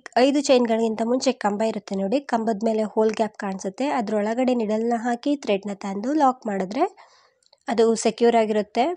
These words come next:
ಫೈವ್ ಚೈನು. ಈ ರೀತಿ ಸೆಕ್ಯೂರ್ ಮಾಡಿ ನಂತರ ಟೂ ಚೈನ್ನ ಹಾಕ್ಬೇಕು, ಅಂದರೆ ಕಂಬದ ಮೇಲೆ ಲಾಕ್ ಮಾಡಿ ಟೂ ಚೈನ್ನ ಹಾಕ್ಬೇಕು. ಈ ತ್ರೀ ಚೈನ್ ಗ್ಯಾಪಲ್ಲಿ ಹೋಗಿ ಥ್ರೆಡ್ನ ತಂದು ಲಾಕ್ ಮಾಡಿದ್ರೆ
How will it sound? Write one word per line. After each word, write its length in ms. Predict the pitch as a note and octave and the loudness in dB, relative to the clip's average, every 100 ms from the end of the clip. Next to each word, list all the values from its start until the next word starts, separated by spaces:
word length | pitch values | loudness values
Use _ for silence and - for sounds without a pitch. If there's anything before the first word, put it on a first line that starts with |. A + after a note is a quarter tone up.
| - | -2
ಫೈವ್ 180 | A3+ A3 | -2 0
ಚೈನು. 300 | G#3+ G3 G3+ C4 G4+ _ _ _ _ _ _ _ - _ _ _ _ _ _ _ _ _ _ _ _ _ _ _ _ _ _ _ _ _ _ - | -2 0 0 -4 -6 _ _ _ _ _ _ _ -20 _ _ _ _ _ _ _ _ _ _ _ _ _ _ _ _ _ _ _ _ _ _ -2
ಈ 120 | C4+ | 0
ರೀತಿ 280 | B3+ B3 D4+ | 2 0 0
ಸೆಕ್ಯೂರ್ 420 | C#4+ A#3 B3 A3+ | 0 2 2 2
ಮಾಡಿ 280 | G#3+ G3+ B3 | 0 0 4
ನಂತರ 360 | F4 C#4 G#3+ A3 A3+ A#3+ | 6 6 4 2 2 4
ಟೂ 120 | C4+ | 2
ಚೈನ್ನ 360 | C#4 C4+ A3+ G3+ | 4 2 2 -2
ಹಾಕ್ಬೇಕು, 560 | G3 F#3+ - F#3 - | -4 -6 -6 -10 -8
ಅಂದರೆ 300 | - G#3+ B3+ E4 - - | -10 -2 2 2 0 -2
ಕಂಬದ 340 | B3+ B3 A3 | 0 2 0
ಮೇಲೆ 200 | A#3+ A#3 | 0 2
ಲಾಕ್ 300 | A3+ A3 A3+ A#3+ | 2 0 0 -2
ಮಾಡಿ 320 | A3+ C4 F4+ | 0 0 0
ಟೂ 220 | - B3+ | 2 0
ಚೈನ್ನ 360 | - A3+ G#3+ G#3 F#3+ | 0 0 0 -2 -4
ಹಾಕ್ಬೇಕು. 520 | G3 - G3 F#3+ C4 F#4+ - _ - - _ - - _ - | -8 -10 -12 -6 -2 -2 -4 _ -20 -20 _ -20 -20 _ -4
ಈ 60 | |
ತ್ರೀ 200 | C#4 D4 C#4+ | 0 0 2
ಚೈನ್ 300 | C#4+ C4 A#3+ | 4 4 4
ಗ್ಯಾಪಲ್ಲಿ 520 | A3 A3 A3 A3+ A3 | 2 0 0 0 0
ಹೋಗಿ 380 | G3+ G#3+ G3 C4 | -2 -4 -4 -4
ಥ್ರೆಡ್ನ 320 | C#4+ A#3 G3+ G3+ | -2 -2 -2 -6
ತಂದು 340 | G3 G3 G3 A#3+ | -6 -6 -4 -2
ಲಾಕ್ 260 | B3 G#3 - | -2 -4 -6
ಮಾಡಿದ್ರೆ 360 | G3 F#3+ A3 | -6 -4 -2